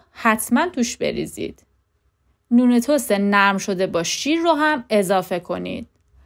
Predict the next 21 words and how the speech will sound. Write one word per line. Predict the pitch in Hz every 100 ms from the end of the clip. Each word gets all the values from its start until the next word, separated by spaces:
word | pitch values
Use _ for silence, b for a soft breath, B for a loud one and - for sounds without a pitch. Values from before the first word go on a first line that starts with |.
| _ _
و | 233 208
با | 214
ادویه | 220 220 214 196 202 156
حسابی | 165 214 208 - 220 220 370 453 240
ورز | 226 208 185 175
بدین. | 175 170 180 180 208 _ _ _ _ _ _ _ -
ادویه | 240 233 208 233 262
هم | 226 185
شامل | 180 202 196 202 180
نمک | 175 185 196 196 180 -
و | -
فلفل | - - 190 175 175 196 175
و | - -
زردچوبه | 175 190 180 175 - 190 185
و | 180
پاپریکا | 160 - 190 190 202 202 254 311
و | 349
یه | 302 370
کمی | 370 320 294
عصاره | - 202 - 175 165 156
هست. | 165 - - - -